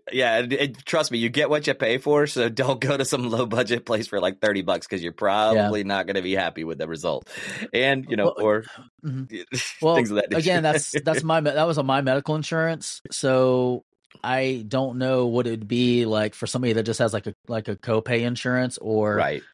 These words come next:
Speaker 2: because, because my insurance is basically I have, I have a sixteen hundred dollar limit per year, and then everything over sixteen hundred bucks is covered one hundred percent.
Speaker 1: Gotcha.
Speaker 2: So I don't have to do the eighty twenty.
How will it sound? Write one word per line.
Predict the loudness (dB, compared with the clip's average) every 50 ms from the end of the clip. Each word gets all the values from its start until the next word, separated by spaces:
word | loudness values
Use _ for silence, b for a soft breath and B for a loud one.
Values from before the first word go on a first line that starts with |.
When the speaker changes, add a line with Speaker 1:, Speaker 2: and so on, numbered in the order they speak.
| _ _
Speaker 2:
because, | -4 -2 0 -2 -2 b b b b b _ -4
because | -2 -2 0
my | 0 2 2 2
insurance | 0 -2 -2 0 0 0 -2 -2
is | -2
basically | -2 -2 -2 0 0 0 2 2
I | 2 2
have, | 2 0 0 -2 -6 _ _ _
I | -2 0
have | 0 0
a | -2
sixteen | -4 -6 -8 -6 -4 -4 -4
hundred | -2 0 2
dollar | 2 2 2 2
limit | 2 0 -2 -2 -4 -6 -6
per | -6 -6 -4
year, | -4 -2 0 0 0 0 -2 -4 -6 -6
and | -4 -2
then | -2 -2 0
everything | 0 0 0 0 0 0 2 2
over | 2 2 0
sixteen | -2 -4 -6 -4 -4 -4 -2
hundred | -2 -2 0
bucks | 0 -2 -2 -2
is | -8 -6
covered | -4 -2 -2 -2 -4
one | -2 0 0 2 2 2
hundred | 0 0 -2
percent. | -4 -6 -6 -4 -4 -4 -4 -6 -10 _ _ _ _ _ _ _ _ _ _ _ _ _ _
Speaker 1:
Gotcha. | -2 0 0 2 2
Speaker 2:
So | 2 0 0
I | 0 -2 -2
don't | -2 -2 -4 -6 -4
have | -2 0 0 2 2 0 -2 -4 -10
to | -10
do | -6 -4 -2 -2 -2 -2
the | 0 0 0 0 -2 -2 -6 -10 _ -2
eighty | 0 2 2 2 0
twenty. | -2 -2 0 2 2 4 2 2 2 0 0 -2